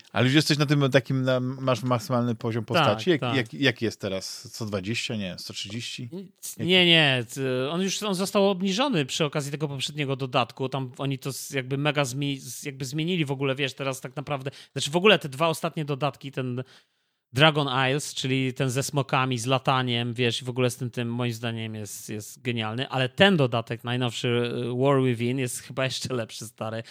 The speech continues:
Speaker 2: bo, y, osiemdziesiąty chyba level w tej chwili jest, e, maksymalny, tak,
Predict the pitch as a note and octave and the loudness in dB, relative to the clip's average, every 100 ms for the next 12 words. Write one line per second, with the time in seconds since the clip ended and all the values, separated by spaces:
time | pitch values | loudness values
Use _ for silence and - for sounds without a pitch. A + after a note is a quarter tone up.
0 | - - - G3+ B2+ C3+ C3 C#3 B2+ B2+ | -14 -16 -4 0 2 2 2 0 0 0
1 | D3 - F3 F3 F3 E3 D#3 D#3 C#3+ A#2 | 0 0 0 0 -2 -2 -2 2 2 -2
2 | G#2 A#2 G2+ A2+ A2 A2 - B2 A2+ A2+ | -6 -10 -12 -10 -8 -10 -10 -8 -8 -8
3 | A#2 A2+ A#2 A#2 A#2+ - A#2+ A2 A2 A2 | -8 -8 -8 -6 -8 -8 -10 -10 -10 -10
4 | A2+ F#2 | -10 -10